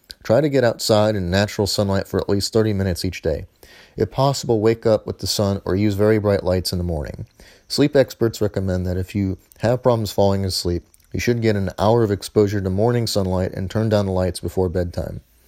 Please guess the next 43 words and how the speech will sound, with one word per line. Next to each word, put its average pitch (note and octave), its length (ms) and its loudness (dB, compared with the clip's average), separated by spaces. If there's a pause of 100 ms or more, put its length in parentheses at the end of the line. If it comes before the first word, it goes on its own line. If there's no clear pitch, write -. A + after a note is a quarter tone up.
(420)
And F#2+ 140 0
lastly, A#2+ 380 0
number G#2+ 200 -2
twelve, A2+ 420 0 (300)
don't A2 220 2
lie G#2 220 4
in G2 120 -2
bed F#2+ 140 0
awake. E2+ 380 -4 (340)
If F#2+ 140 -2
you G2+ 80 0
find C#3 240 0
yourself C3+ 340 0
still - 220 0
awake A2 320 2 (180)
after F#2+ 220 -2
staying G#2+ 300 -2
in G2+ 120 -2
bed F#2 220 0
for F#2 100 -6
more G2+ 220 0
than F#2+ 100 -4
twenty B2 260 -2
minutes, G2+ 480 -4 (280)
or G2 100 -2
if F#2+ 100 -6
you're G2+ 160 -2
starting A#2 300 0
to A2 80 -4
feel A2 240 -2
anxious A#2+ 400 -2
or A#2 60 0
worried, G#2 400 0 (400)
get B2 120 4
up C#3 160 0
and A2 80 -2
do A2+ 140 2
something G#2 340 -4
relaxing F#2 640 -4 (340)
until G2+ 220 0
you G2 80 0
feel F#2+ 180 -2
sleepy. - 460 -6